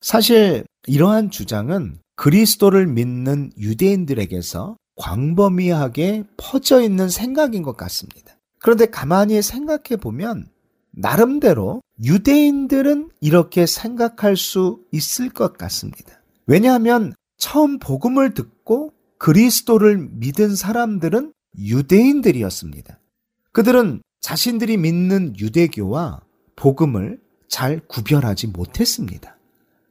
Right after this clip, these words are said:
아마도 처음에는 복음을 유대교의 연장선에서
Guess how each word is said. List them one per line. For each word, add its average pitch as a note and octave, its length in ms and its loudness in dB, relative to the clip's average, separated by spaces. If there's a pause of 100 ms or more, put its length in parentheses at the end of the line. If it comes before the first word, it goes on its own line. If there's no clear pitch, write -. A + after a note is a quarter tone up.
(260)
아마도 G#3 380 4
처음에는 A3 760 0 (360)
복음을 C3+ 640 -2 (340)
유대교의 F#3 880 0
연장선에서 E3+ 1400 -2